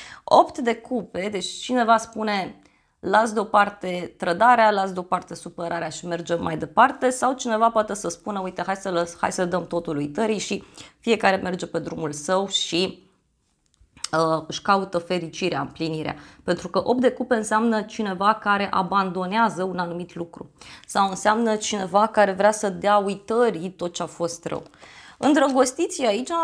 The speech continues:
o legătură cu zodia Gemeni, dar și cineva care simte o atracție fa-, foarte mare față de tine. Sau putem să discutăm tot pentru leu despre o persoană care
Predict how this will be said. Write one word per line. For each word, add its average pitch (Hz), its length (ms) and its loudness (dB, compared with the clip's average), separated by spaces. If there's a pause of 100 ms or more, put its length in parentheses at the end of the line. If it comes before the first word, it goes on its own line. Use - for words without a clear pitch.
(160)
o 302 60 -2
legătură 294 500 -2
cu 247 100 -2
zodia 254 400 2
Gemeni, 170 580 -2
dar 254 200 4
și - 200 -8
cineva 302 420 0
care 285 200 0
simte 277 320 -4
o 233 120 2
atracție 226 520 0
fa-, 226 240 -4
foarte 254 340 -4
mare 214 260 0
față 214 380 2
de 185 120 0
tine. 185 440 -4 (440)
Sau - 580 4
putem - 280 -2
să - 140 -2
discutăm 240 640 -2
tot 226 200 -6
pentru 220 320 -4
leu 202 260 0
despre 196 320 -6
o 208 100 0
persoană 190 800 -2 (640)
care 202 1120 0